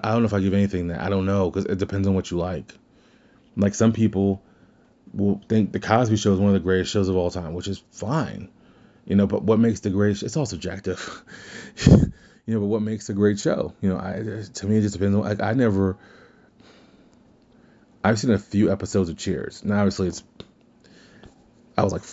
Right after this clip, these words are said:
two years old when that show came out. But some people say that was a great show. Like, me personally, I enjoyed Frasier. And it's very much an intellectual humor type of thing that I couldn't understand.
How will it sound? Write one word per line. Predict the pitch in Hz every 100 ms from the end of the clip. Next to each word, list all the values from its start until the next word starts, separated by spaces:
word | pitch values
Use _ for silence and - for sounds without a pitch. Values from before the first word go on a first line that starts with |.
| -
two | - - 120
years | 98 90 90
old | 82
when |
that | 82
show | - 85
came | - 85
out. | 62 - - _ _ _ _ _ _ _ _ _
But | - 120 110 101 92 98 - _ _ - _ _ _ _ _ _ _ _ _ -
some | 107
people | 110 104
say | 101
that | 110
was | 127
a | 95
great | 92
show. | 78 85 62 - _ _ _
Like, | 104
me | 95 107
personally, | 107 104 - 123 123 - _ -
I | 113 147
enjoyed | 143 107 113
Frasier. | 113 - 127 160 92 82 - _ _ - _ _ _
And | 110 113
it's | 110
very | 90 113 123
much | 113 101
an | 92 -
intellectual | 117 107 113 110 104 107 98
humor | 90 - 170 127
type | 101 87
of | 87
thing | 101 90
that | 87
I | 139
couldn't | - 98 87
understand. | 87 85 - 98 95 104